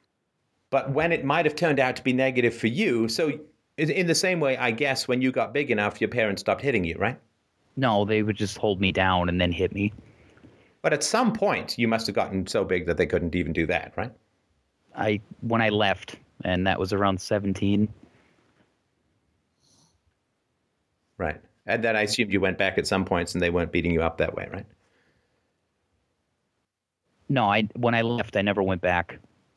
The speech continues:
Speaker 1: Okay.
Speaker 2: But it, it would be a, it would be a tackle, hold down, and then hit with whatever was available.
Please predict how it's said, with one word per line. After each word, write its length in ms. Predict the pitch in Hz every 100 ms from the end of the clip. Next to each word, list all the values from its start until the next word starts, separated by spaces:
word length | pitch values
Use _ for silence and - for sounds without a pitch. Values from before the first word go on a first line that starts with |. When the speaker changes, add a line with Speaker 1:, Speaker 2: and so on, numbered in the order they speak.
| _ _ _ _ _ _ -
Speaker 1:
Okay. 200 | 82 76 _
Speaker 2:
But 100 | 113
it, 200 | 107 113
it 80 | 117
would 160 | 113 110
be 160 | 117
a, 60 | 98 -
it 100 | 104
would 140 | 98
be 100 | 104
a 80 | 92
tackle, 640 | - - 110 104 104 98 90
hold 260 | 117 107 95
down, 400 | 95 98 95 90
and 140 | 92
then 100 | 92
hit 300 | 90 110 92
with 160 | 95 -
whatever 280 | 101 98
was 160 | 95 95
available. 600 | 95 98 101 98 98 95